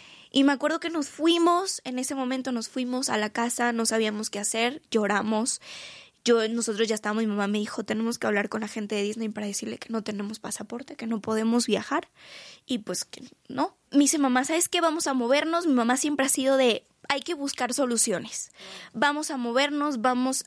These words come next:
aunque no tengamos cita, vamos para allá, vamos a pararnos allá afuera y vamos a pedir ayuda". Mi mamá, pues, con tal de que yo cumpliera mi sueño, ¿no? Nos fuimos a, a, afuera de, de, de ese lu-, del lugar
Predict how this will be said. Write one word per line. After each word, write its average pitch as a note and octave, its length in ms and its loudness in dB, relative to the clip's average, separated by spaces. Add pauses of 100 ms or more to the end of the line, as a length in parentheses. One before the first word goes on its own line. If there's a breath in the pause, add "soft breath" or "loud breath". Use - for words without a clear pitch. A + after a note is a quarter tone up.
(120)
aunque B3+ 260 2
no C4+ 140 0
tengamos C#4 440 0
cita, C#4 260 -2
vamos C4 300 0
para A3 200 -4
allá, B3 220 4 (400 loud breath)
vamos C#4 320 0
a C4 60 -4
pararnos C4+ 520 0
allá B3 160 0
afuera D#4 500 0 (200)
y A#3+ 120 0
vamos C4 360 2
a C#4 100 0
pedir A3+ 300 2
ayuda". A3 380 0 (840 loud breath)
Mi C#4 140 8
mamá, C#4+ 240 2
pues, G#4+ 120 -6
con A#3+ 220 -6
tal B3+ 200 0
de D#4 100 -8
que C4+ 100 -6
yo A#3+ 140 -2
cumpliera C#4 420 0
mi B3 100 0
sueño, B3+ 400 2
¿no? G#3+ 240 -2 (640 loud breath)
Nos A#3+ 300 4
fuimos E4+ 500 2 (200)
a, A#3 500 0
a, A3 140 0 (140)
afuera B3+ 340 0
de, C#4 180 -2
de, A3+ 520 0
de G#3+ 140 2
ese A3 180 2
lu-, C4+ 140 0
del A#3 140 4
lugar C#4 340 2